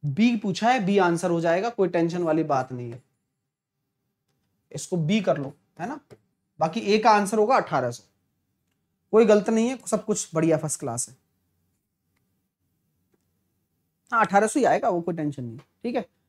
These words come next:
नेक्स्ट, ओहो, खूबसूरत, अद्भुत, मजा आ जाएगा।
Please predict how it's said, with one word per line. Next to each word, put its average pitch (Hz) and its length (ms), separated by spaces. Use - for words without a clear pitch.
नेक्स्ट, - 440
ओहो, 175 920
खूबसूरत, 240 540
अद्भुत, 208 500
मजा 247 220
आ 262 100
जाएगा। 254 520